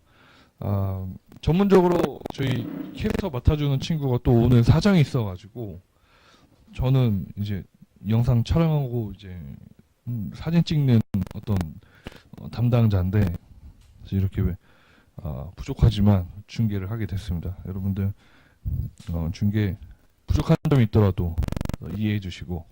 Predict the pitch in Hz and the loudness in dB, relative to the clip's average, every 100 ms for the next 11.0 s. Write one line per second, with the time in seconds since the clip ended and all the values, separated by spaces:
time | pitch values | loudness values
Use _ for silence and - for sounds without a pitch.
0 | _ _ _ _ _ - - - _ _ | _ _ _ _ _ -20 -20 -20 _ _
1 | _ - - - 110 117 104 98 90 - | _ -20 -14 4 4 6 4 2 -6 -14
2 | 85 80 82 - - _ _ _ _ _ | -14 -14 -18 -18 -20 _ _ _ _ _
3 | _ - _ _ _ - _ _ - 143 | _ -20 _ _ _ -20 _ _ -12 -10
4 | 135 120 110 - - - 143 127 110 - | -8 -4 -4 -4 -6 -2 0 0 -2 -6
5 | 92 90 87 110 175 185 _ _ _ _ | -10 -8 -8 -8 -10 -16 _ _ _ _
6 | _ _ _ _ _ _ _ _ _ - | _ _ _ _ _ _ _ _ _ -20
7 | - _ _ _ _ _ _ _ _ _ | -20 _ _ _ _ _ _ _ _ _
8 | _ _ - - - _ _ _ - _ | _ _ -20 -20 -20 _ _ _ -20 _
9 | _ - 104 123 151 165 165 - - - | _ -8 -2 0 0 -4 -8 -14 -14 -10
10 | 226 226 214 147 120 135 131 117 113 | -6 -4 -2 0 2 2 0 -2 -2